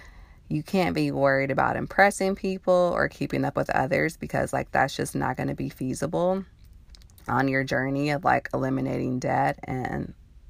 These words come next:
achieving financial freedom. And so, um, I can tell you now that if I tried to keep up with other people, all the stuff we see on social media,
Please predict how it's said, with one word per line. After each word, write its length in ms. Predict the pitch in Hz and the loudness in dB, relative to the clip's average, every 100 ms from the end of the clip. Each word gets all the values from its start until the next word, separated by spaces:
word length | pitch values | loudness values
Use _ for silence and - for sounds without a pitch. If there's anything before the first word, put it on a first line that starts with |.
| - - - | -20 -16 -6
achieving 480 | 127 - 131 131 | -4 -2 -4 -4
financial 480 | 175 139 127 127 - | 0 0 0 -4 -6
freedom. 580 | - - 90 - - 170 - - - - - - - - - - - - | -6 -6 -6 -4 -4 -8 -10 -20 -20 -20 -20 -20 -20 -20 -20 -20 -20 -6
And 200 | 135 143 | -2 -2
so, 560 | - 147 131 127 135 156 - - - - - - - - - - - - | 4 6 6 4 0 -2 -10 -20 -20 -20 -20 -20 -20 -20 -20 -20 -6 4
um, 520 | 147 139 131 127 135 - - - | 6 6 4 0 -4 -8 -8 4
I 100 | 202 | 4
can 120 | 330 | 4
tell 160 | 277 214 | 2 2
you 160 | 196 | 2
now 280 | 156 139 143 | 2 2 2
that 120 | 143 | 2
if 100 | 139 | 2
I 220 | - 156 180 | 4 4 4
tried 280 | - 208 | 2 0
to 60 | 208 | 0
keep 260 | - 190 175 | -2 0 0
up 140 | 165 | 2
with 160 | 165 165 | 0 2
other 200 | 147 147 | 0 0
people, 640 | - 170 - 160 156 - | -2 -4 2 2 4 0
all 240 | - 135 170 | 2 2 0
the 100 | - | -2
stuff 300 | - - - | 0 0 0
we 100 | 151 | -6
see 200 | - 147 | -4 -2
on 180 | 139 | -2
social 360 | 156 156 143 143 | -2 -4 -2 -4
media, 640 | 143 147 151 151 156 165 | -4 -2 -2 0 0 -2